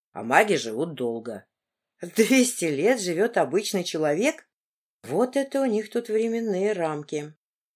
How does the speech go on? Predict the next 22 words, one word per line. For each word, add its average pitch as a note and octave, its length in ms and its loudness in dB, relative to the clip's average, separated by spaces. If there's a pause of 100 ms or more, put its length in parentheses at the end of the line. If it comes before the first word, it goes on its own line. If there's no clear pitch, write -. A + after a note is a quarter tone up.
Я G#3 140 6
слегка B3 380 0
зависла G3+ 540 2
над D#3 200 -2
новой D#3+ 320 0
информацией D3 720 -4
и - 20 -10
в - 80 -16
тишине D#3 460 -4
доела D3+ 460 -2
свой B2+ 400 -6
ужин. G#2 440 -12 (640)
"А - 120 -4
что E4+ 180 2
случилось D#4 480 0
с - 60 -4
тобой? D#3 500 0 (140)
Почему D4+ 360 2
ты - 140 -8
сидишь F3 300 -4
в F3 60 -8
зеркале?" C#3 520 -2